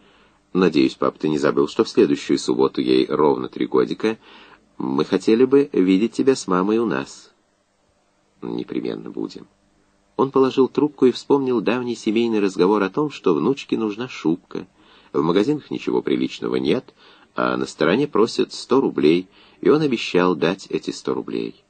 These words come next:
В это мгновение хлопнулось. Сараев положил в стол конверт с деньгами. Вот до чего просто это иногда происходит.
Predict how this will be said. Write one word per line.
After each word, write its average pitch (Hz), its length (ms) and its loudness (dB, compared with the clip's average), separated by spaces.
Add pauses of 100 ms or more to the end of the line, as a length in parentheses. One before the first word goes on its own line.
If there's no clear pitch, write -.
(1000)
В 65 140 -2
это 85 240 -2
мгновение 76 680 -2 (240)
хлопнулось. - 920 -10 (680)
Сараев 113 520 0
положил 104 380 4
в 107 60 -2
стол 110 240 2
конверт 98 420 2
с 76 60 -10
деньгами. 90 540 0 (1500)
Вот 143 200 4
до 151 100 4
чего 151 260 4
просто 127 460 2
это 110 180 4
иногда 90 340 2
происходит. 69 880 0